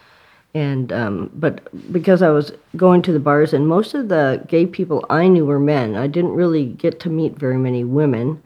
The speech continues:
In the beginning, I had a lot of gay male friends. My, um, first roommate was a, was a gay male.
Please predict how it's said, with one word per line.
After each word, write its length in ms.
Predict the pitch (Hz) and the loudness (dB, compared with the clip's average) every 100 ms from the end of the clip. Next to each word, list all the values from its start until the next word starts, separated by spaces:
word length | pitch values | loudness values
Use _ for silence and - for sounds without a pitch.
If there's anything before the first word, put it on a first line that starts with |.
| _ - - _ _ _ | _ -20 -20 _ _ _
In 160 | 147 | 2
the 80 | 147 | 2
beginning, 340 | 131 135 135 127 | 2 0 0 0
I 40 | |
had 100 | 147 | 0
a 20 | |
lot 140 | 127 123 | 0 -2
of 100 | 120 | 0
gay 160 | 143 | 2
male 240 | 143 131 127 | 4 2 0
friends. 720 | - 147 147 143 139 - - - | -2 0 2 2 0 -6 -16 -6
My, 280 | 143 131 120 | -2 0 0
um, 280 | - 131 110 | -4 -6 -6
first 600 | - 135 127 - - - - | -4 -4 -4 -8 -18 -20 -16
roommate 520 | 226 170 185 180 185 | -2 2 4 4 2
was 240 | 160 160 | -2 -4
a, 380 | 160 151 147 139 _ _ _ | -4 -4 -4 -8 _ _ _
was 240 | 143 156 156 | 0 0 2
a 60 | |
gay 180 | 135 139 | 2 2
male. 480 | 139 135 135 135 131 | 2 0 0 -2 -6